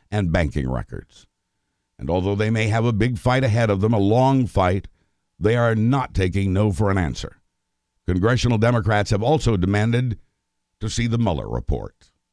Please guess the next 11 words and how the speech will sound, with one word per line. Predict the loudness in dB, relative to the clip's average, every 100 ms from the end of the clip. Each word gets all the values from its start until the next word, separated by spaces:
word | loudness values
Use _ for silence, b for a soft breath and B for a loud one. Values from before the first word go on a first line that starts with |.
| _ _ _ _ _ _ _ _ _ _
And | -6 -2
in |
the | 0
midst | 0 0 -2 -4
of |
all | 0 0
of | 0
that, | -2 -2 -4
the | -2
president's | 0 0 0 -2 -6
sister, | -4 -4 -2 -2 -2 -6